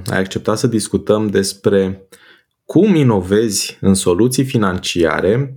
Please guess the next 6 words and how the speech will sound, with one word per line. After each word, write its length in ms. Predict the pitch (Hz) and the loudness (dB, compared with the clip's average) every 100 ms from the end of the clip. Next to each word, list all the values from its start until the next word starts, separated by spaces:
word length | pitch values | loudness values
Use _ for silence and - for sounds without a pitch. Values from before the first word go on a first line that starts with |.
| - | -6
și 220 | - 143 | -4 0
despre 340 | 156 151 156 | 0 0 -2
cum 400 | 151 - 190 160 | 0 2 2 0
finanțezi 580 | - 156 151 131 139 101 | -4 0 0 0 0 0
această 340 | 92 95 90 90 | -2 -2 -4 -2
inovație. 680 | 82 80 85 78 - - | -2 -2 -2 -4 -6 -10